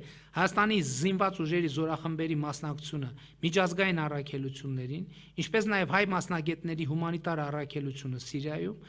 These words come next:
որտեղ հայ մասնագետներն առաքելության մեկնարկից ի վեր մինչև օրս տեխնիկական հետազոտության և մաքրման աշխատանքների ժամանակ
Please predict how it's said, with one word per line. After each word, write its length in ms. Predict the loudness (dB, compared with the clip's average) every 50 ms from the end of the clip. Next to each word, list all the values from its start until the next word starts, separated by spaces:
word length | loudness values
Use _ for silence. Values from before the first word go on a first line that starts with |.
| -20 -20 -10 -2
որտեղ 380 | 0 0 0 2 2 0 0 4
հայ 140 | 4 6 6 6 6
մասնագետներն 760 | 4 2 0 -2 -4 -2 -2 -2 -2 -2 -2 -2 0 0 0 0
առաքելության 680 | -2 -2 -4 -4 -4 -4 -4 -6 -4 -4 -4 -4 -4 -4 -8 -14 -18 -4 4
մեկնարկից 640 | 6 6 6 6 4 2 2 2 2 -2 -4 0 0
ի 60 | 0 2
վեր 140 | 2 0 0 -2
մինչև 320 | -2 -4 -4 -4 -2 -2 -2
օրս 280 | -4 -4 -6 -8 -8 -12 -14 -20 -20 -20 -8 _ 2
տեխնիկական 640 | 2 4 4 4 4 6 4 4 4 4 2 4 2
հետազոտության 760 | 2 2 0 0 2 0 -2 -2 -4 -6 -4 -2 -2 0 0 0
և 140 | 2 2 0
մաքրման 480 | 0 0 -2 -2 0 0 0 0 0
աշխատանքների 640 | -2 -2 -4 -6 -6 -4 -6 -6 -6 -4 -4 -4 -4 -4
ժամանակ 580 | -4 -4 -4 -4 -4 -4 -6 -6 -6 -6 -8 -10